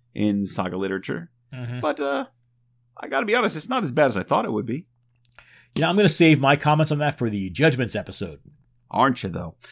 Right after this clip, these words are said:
Speaker 1: For now,
Speaker 2: Mm-hmm.
Speaker 1: we can rest easy knowing that Gunnar and Helgi are enjoying a well-earned retirement at age, uh, nineteen or so?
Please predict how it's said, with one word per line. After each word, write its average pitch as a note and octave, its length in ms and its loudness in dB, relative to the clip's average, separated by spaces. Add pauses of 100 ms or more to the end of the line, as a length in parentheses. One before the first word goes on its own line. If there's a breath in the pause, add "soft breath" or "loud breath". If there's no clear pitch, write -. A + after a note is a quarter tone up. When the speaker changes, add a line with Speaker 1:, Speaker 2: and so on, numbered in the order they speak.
(140 loud breath)
Speaker 1:
For C3+ 160 4
now, C3+ 240 8
Speaker 2:
Mm-hmm. D3+ 80 2
Speaker 1:
we C#3 100 2
can A#2+ 280 0
rest A#2 340 2
easy A2+ 260 0
knowing A2 260 -2
that G#2 180 -2
Gunnar A2+ 340 4
and G#2 100 0
Helgi A#2 380 0
are A2 160 2
enjoying A2+ 400 0
a G#2+ 60 0
well-earned D#3 580 -2
retirement D3+ 720 -4
at A2+ 220 -4
age, D#3 560 -4 (400)
uh, F#2 240 -12 (1080)
nineteen C#3+ 600 -6
or G#3 80 -6
so? - 320 -8